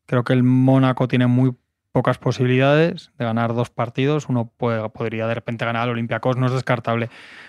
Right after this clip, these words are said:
pero dos seguidos es difícil. Y el Real Madrid, a priori, a priori, las bajas de Dec, Yabusel y Poirier, todo junto,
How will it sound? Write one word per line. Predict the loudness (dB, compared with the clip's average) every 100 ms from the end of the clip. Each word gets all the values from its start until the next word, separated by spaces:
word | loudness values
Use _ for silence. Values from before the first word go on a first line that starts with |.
| -20 _
pero | 0 2 2 2 2 2
dos | 2 0 0
seguidos | 0 2 2 2
es | 0
difícil. | 0 -2 0 2 0 -4 -20 -20 _
Y | 0
el | 2 4
Real | 4 6
Madrid, | 6 4 4 4
a | 2
priori, | 4 6 6 6 4 0 -6 _ _
a | -4 0
priori, | 2 4 4 4 2 0 _ _
las | -6 -4 -2
bajas | -2 -2 0 0
de | 0 0 0 0 0 -2 -2
Dec, | 0 0 -2 -10 _ _ _ _ _ _ _
Yabusel | -2 0 -2 0 2 2 -2 _ _ -8
y | -6
Poirier, | 0 2 4 4 2
todo | 0 2 4 4
junto, | 4 4 4 4 2